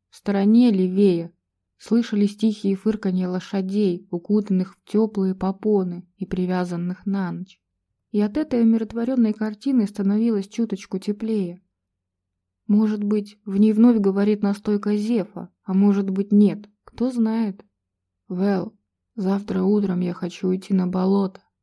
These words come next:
сказал Раза, поворачиваясь к ней. «Ты со мной?» «Конечно». Она улыбнулась, и на какой-то миг в глазах Раза мелькнуло что-то, что заставило сердце болезненно сжаться.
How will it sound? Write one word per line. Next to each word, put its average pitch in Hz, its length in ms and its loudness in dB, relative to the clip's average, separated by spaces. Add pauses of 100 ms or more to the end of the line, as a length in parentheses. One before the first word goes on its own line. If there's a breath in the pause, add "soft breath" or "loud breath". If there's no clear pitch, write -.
(300)
сказал 175 520 -6
Раза, 190 380 -2
поворачиваясь 175 720 -8
к - 180 -20
ней. 175 320 -8 (280)
«Ты 165 80 -8
со 190 200 -4
мной?» 220 440 0 (580)
«Конечно». 240 520 -4 (580)
Она 196 300 0
улыбнулась, 202 680 0
и 185 40 -6
на 180 120 -6
какой-то 190 400 -4
миг 190 220 2
в 185 120 -2
глазах 180 480 -6
Раза 190 320 -6
мелькнуло 190 600 -2
что-то, 202 600 -6
что - 180 -6
заставило 208 560 -2
сердце 208 520 -6
болезненно 185 640 -6
сжаться. 196 600 -12